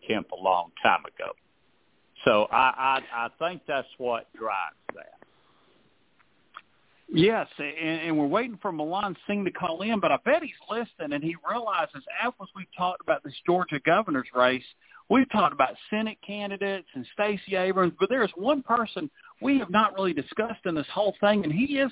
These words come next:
Speaker 2: kind of important to it, and that would be Brian Kemp running for re-election. Now, Brian Kemp came into the governorship after that, to me, ridiculous primary, um, commercial campaign he ran, which, where he looked like,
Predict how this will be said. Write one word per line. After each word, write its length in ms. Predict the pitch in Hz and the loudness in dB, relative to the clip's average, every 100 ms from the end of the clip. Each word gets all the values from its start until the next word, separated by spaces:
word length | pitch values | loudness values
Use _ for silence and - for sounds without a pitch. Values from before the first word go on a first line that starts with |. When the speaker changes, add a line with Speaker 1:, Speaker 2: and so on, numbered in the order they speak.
| - | -4
Speaker 2:
kind 160 | 190 214 | -4 -2
of 80 | 196 | -4
important 600 | 156 - 285 277 196 123 - _ - - - _ - | -6 -10 -4 0 0 -2 -8 _ -20 -20 -20 _ 0
to 220 | 247 285 | 2 4
it, 140 | 185 170 | 0 -2
and 140 | 160 160 | -6 -4
that 120 | 202 | -6
would 120 | 190 | -4
be 100 | 165 156 | -6 0
Brian 300 | 156 175 151 - | 0 2 -2 -2
Kemp 200 | 185 165 | -2 2
running 280 | 156 190 185 | 2 2 2
for 200 | 170 151 | 0 0
re-election. 760 | 151 131 151 190 - - 92 _ _ _ _ | 0 2 2 2 -6 -12 -12 _ _ _ _
Now, 140 | - 170 | 0 2
Brian 340 | 190 220 254 - | 4 2 0 -6
Kemp 200 | 214 170 - | -12 -12 -14
came 200 | 165 180 | -16 -12
into 320 | 170 156 151 | -10 -6 -4
the 240 | 135 131 131 - | -2 -2 -4 0
governorship 720 | 160 156 127 - - 117 117 - 143 | 0 2 -4 -8 -6 -6 -6 -6 0
after 420 | 170 190 - 147 | 0 0 -2 2
that, 260 | 131 120 104 _ _ _ _ _ - | 4 4 2 _ _ _ _ _ -2
to 80 | 175 | 2
me, 240 | 180 214 | 4 4
ridiculous 840 | 190 143 131 139 160 - 147 131 117 _ | 4 2 2 2 2 0 -4 -4 -8 _
primary, 600 | 131 127 127 110 104 98 - | -4 -4 -4 -8 -10 -12 -8
um, 520 | 113 104 98 92 92 _ _ | -6 -4 -6 -10 -18 _ _
commercial 460 | - 135 175 - 143 - | -2 0 0 -2 -10 -8
campaign 480 | 117 98 127 113 | -10 -6 -6 -4
he 140 | 107 110 | -6 -6
ran, 380 | 101 107 110 123 | -2 -2 -2 -4
which, 160 | 117 - | -8 -16
where 140 | - 120 | -8 -4
he 80 | |
looked 240 | 123 139 - | -2 -2 0
like, 320 | 117 110 98 | -2 -2 -6